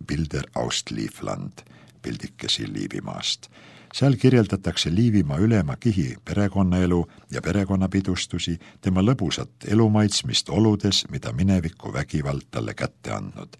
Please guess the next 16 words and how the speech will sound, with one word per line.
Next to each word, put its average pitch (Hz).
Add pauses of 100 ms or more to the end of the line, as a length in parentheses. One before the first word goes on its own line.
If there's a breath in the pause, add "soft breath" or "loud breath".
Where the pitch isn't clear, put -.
(520 loud breath)
See 120
jäägu 62
siis -
vanaviisi. 53 (340 soft breath)
Sellest 165
soovist 82
Liivi 90
korporantide -
poolt 73
võime 65
aru 85
saada, 50 (320 soft breath)
kuid -
meil, 98 (400 soft breath)
Lembitu 98
järeltulijail, 64